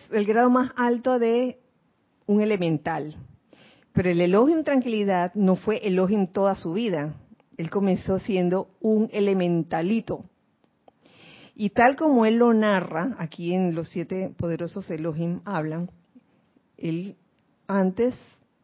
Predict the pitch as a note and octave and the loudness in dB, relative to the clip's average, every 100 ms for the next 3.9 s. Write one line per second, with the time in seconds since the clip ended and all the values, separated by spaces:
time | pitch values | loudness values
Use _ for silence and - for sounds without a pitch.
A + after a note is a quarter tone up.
0 | _ _ E3+ E3 D#3 D#3 D3 - _ _ | _ _ -6 -4 -2 -4 -8 -12 _ _
1 | _ _ _ - F3 E3 D#3 D3+ D3 - | _ _ _ -6 -4 -2 -2 -4 -6 -10
2 | _ _ _ _ _ _ _ _ _ _ | _ _ _ _ _ _ _ _ _ _
3 | - - F#3 F#3 - G3+ G#3 A3+ B3+ | -6 0 2 2 0 2 2 0 -8